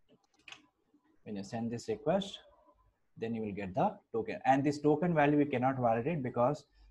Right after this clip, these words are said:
this will randomly generated by the application or server. So every time you will get the new token. So what can we verify here is we can verify the status code. We can verify the token is present or not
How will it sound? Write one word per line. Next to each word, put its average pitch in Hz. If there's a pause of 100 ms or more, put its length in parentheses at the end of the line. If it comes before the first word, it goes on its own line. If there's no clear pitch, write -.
this 139
will 165 (380)
randomly 143
generated 123
by 107
the 202 (140)
application - (100)
or 107
server. 98 (120)
So -
every 120
time 135
you 135
will 117
get 104
the 117
new 120
token. - (640)
So 135
what 156
can 160
we 147
verify 135
here 139
is 165
we 143
can 131
verify 120
the 131
status 113
code. 120 (360)
We 117 (140)
can 117
verify 120
the 127
token 120
is 120
present 110
or 101
not 92